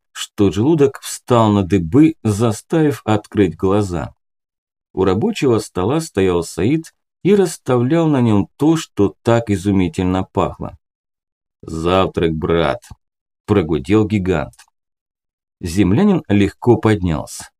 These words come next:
подошёл к столу и, подняв резную крышку тарелки,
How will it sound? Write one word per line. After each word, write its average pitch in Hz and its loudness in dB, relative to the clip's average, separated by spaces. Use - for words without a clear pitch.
подошёл 113 -2
к - -12
столу 156 0
и, 180 0
подняв 143 0
резную 101 0
крышку 107 0
тарелки, 135 -2